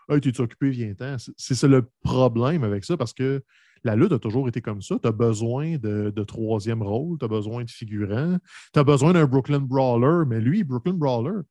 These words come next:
il devait être heureux d'être le jobber de luxe une fois de temps en temps parce qu'il y avait ce rôle-là. Tandis que, tu sais, t'as un gars comme Pete Dunne, c'est quoi son rôle ? À part être là quand ils ont besoin d'une paire de bras dans le ring pour mettre over quelqu'un d'autre.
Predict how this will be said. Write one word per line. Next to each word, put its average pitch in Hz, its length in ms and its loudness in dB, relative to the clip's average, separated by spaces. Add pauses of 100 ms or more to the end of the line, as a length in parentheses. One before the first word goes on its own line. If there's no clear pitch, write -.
(360)
il 156 100 -4
devait 381 160 0
être 214 120 0
heureux 165 320 -2
d'être 160 180 -10
le 151 160 -8
jobber 147 340 -2
de 147 100 0
luxe 160 280 -2
une 127 100 -8
fois - 80 -12
de - 60 -18
temps 131 160 -6
en 247 60 -2
temps 285 100 -16
parce 120 140 -8
qu'il 143 360 -2
y 113 100 0
avait 127 360 4
ce - 180 -2
rôle-là. 117 760 -2 (520)
Tandis 110 380 -6
que, 131 100 2
tu 117 180 0
sais, 196 40 2
t'as 113 340 2
un 107 120 0
gars 147 120 2
comme 131 200 0
Pete 120 240 -4
Dunne, 139 360 -4 (300)
c'est - 120 -20
quoi 185 120 -12
son 98 200 -16
rôle ? - 180 -14 (360)
À 113 100 -8
part 147 380 -6
être 120 300 -4
là 135 320 4 (260)
quand 117 140 0
ils 117 80 0
ont 113 80 -2
besoin 113 360 0
d'une 120 160 -2
paire 127 220 0
de 117 100 -2
bras 113 260 -4
dans 131 140 -6
le 110 80 -6
ring 143 380 -6 (380)
pour 101 200 0
mettre 117 200 2
over 117 560 2
quelqu'un 104 340 -6
d'autre. 131 320 -8